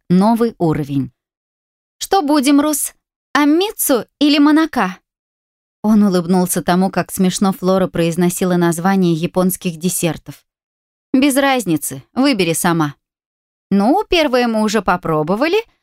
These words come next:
значит, Монака. Смотри, на фото очень милые вафли». Малышка Карц с воодушевлением позвала официанта.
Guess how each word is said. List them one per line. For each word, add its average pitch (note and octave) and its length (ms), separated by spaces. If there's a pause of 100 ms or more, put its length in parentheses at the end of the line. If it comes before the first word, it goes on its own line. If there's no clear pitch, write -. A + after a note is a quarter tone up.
(120)
значит, G#3 500
Монака. A3 520 (260)
Смотри, A#3+ 440
на F3+ 140
фото C#4 400
очень B3 380
милые G3 400
вафли». F3+ 480 (720)
Малышка F#3+ 500
Карц G3 440 (260)
с - 100
воодушевлением F#3 840
позвала E3+ 420
официанта. D#3+ 760